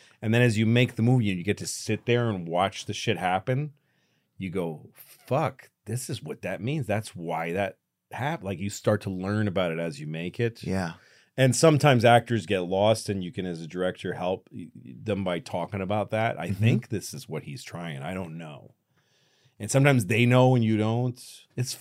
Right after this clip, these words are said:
Speaker 1: fucking, it's like, it's like if you could do that with life, like, deconstruct life and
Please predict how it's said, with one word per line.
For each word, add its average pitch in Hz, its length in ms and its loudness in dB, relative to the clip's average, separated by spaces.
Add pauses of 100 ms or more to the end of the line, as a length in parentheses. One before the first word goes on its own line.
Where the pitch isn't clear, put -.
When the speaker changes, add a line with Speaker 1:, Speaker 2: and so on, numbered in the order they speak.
(200)
Speaker 1:
fucking, 135 340 -12
it's - 160 -6
like, 151 180 4
it's 139 260 -2
like 151 300 4
if 139 180 2
you 156 60 0
could 139 120 4
do 151 80 6
that 147 80 8
with 131 140 6
life, 139 220 10
like, 104 220 2
deconstruct 110 640 2
life 110 260 6
and 95 100 -2